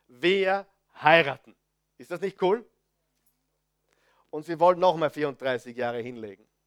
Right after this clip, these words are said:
Wie lange lieben sie sich schon? Vierunddreißig Jahre. Was hat sich jetzt verändert? Für sie sehr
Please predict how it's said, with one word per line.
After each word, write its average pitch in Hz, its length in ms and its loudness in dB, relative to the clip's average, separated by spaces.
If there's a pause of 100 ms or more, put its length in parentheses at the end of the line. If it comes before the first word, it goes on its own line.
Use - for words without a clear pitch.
(1600)
Wie 175 220 -8
lange 226 340 4
lieben 208 400 -6
sie 151 240 -12
sich - 280 -18
schon? 101 240 -14 (1500)
Vierunddreißig 143 640 -6
Jahre. 156 320 -6 (1700)
Was 156 180 -2
hat 175 160 -2
sich 185 100 -12
jetzt 190 200 -4
verändert? 190 520 -8 (1200)
Für 143 180 -8
sie 185 520 -14
sehr 151 720 -4